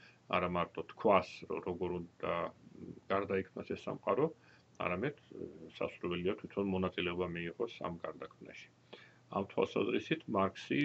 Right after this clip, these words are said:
მემკვიდრეა ეგრეთ წოდებული უტოპიური, ე, ტრადიციისა, ე,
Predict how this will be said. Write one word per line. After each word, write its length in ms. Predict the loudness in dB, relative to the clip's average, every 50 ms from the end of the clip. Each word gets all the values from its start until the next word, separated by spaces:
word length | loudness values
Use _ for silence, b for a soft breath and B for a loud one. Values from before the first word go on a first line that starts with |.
| 4 2
მემკვიდრეა 640 | 2 2 0 0 0 -2 -4 0 2 4 4 4 4 4
ეგრეთ 260 | 2 2 2 0 0
წოდებული 540 | -2 -2 -2 -2 -2 -2 -4 -4 -4 -2 -4
უტოპიური, 720 | -2 2 0 0 2 2 2 2 2 2 0 -2 -4 -4 -6 -12 B B B B B B B B B B -12 -6
ე, 140 | -2 0 0 2 2 2 2 0 -2 -2 -8 -12 -14 -16 -20 -16
ტრადიციისა, 840 | -8 0 2 2 2 2 0 -4 0 0 2 2 2 2 2 2 2 2
ე, 1500 | 2 -2 -4 -12 _ _ -20 -20 _ -20 _ _ _ _ _ _ _ _ -20 _ _ _ _ _ -16 -12 -6 -6 -4